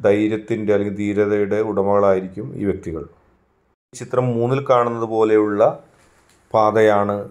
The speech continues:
നിങ്ങളുടെ മനസ്സിൽ ഉള്ളത്, അല്ലെങ്കിൽ നിങ്ങൾക്ക് ഇഷ്ടപ്പെട്ടതെങ്കിൽ നമുക്ക് നോക്കാം. വളരെയധികം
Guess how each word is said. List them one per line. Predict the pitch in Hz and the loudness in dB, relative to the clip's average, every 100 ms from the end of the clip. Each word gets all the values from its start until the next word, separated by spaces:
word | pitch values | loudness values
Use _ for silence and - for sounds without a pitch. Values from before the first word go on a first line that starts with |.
| - | -10
നിങ്ങളുടെ | 101 101 98 98 92 67 - _ _ 101 | -4 -2 0 0 0 -4 -16 _ _ -6
മനസ്സിൽ | 98 92 101 95 90 98 | -6 -6 -6 -8 -8 -6
ഉള്ളത്, | 92 92 90 85 | -2 -2 -2 -6
അല്ലെങ്കിൽ | 92 92 90 90 - _ _ _ _ 98 | -6 -6 -8 -10 -16 _ _ _ _ -6
നിങ്ങൾക്ക് | 98 98 101 | -2 -2 -2
ഇഷ്ടപ്പെട്ടതെങ്കിൽ | 95 110 104 98 98 92 92 104 143 | -6 -4 -4 -2 -2 -4 -6 -8 -10
നമുക്ക് | 123 92 90 87 | -8 -8 -8 -8
നോക്കാം. | 87 85 80 - _ _ _ _ _ _ _ - - _ _ _ _ _ _ _ _ _ _ _ _ _ _ _ _ _ _ - | -8 -8 -10 -14 _ _ _ _ _ _ _ -20 -20 _ _ _ _ _ _ _ _ _ _ _ _ _ _ _ _ _ _ -2
വളരെയധികം | 120 135 143 139 139 143 135 | 2 4 4 4 2 2 -2